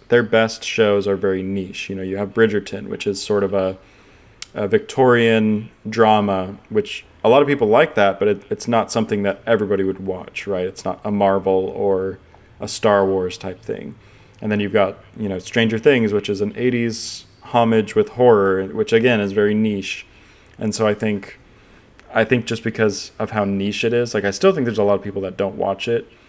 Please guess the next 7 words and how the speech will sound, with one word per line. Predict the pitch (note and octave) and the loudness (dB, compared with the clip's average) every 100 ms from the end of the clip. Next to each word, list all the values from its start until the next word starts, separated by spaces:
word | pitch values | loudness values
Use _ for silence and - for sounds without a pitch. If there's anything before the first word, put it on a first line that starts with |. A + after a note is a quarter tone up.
| _ _ - | _ _ -10
Um, | - G#2 F#2 F#2+ F#2 - - - - - - - - | -4 -2 -2 -4 -8 -14 -20 -20 -20 -20 -20 -20 -12
I | - G2 | -8 -4
think | G#2 - | -4 -2
we'd | A2 G2 | -2 0
be | G#2+ | 0
more | G#2 G2+ | 0 -2
surprised | - - G2+ G2+ A#2 B2 - | -6 -2 2 4 4 2 -10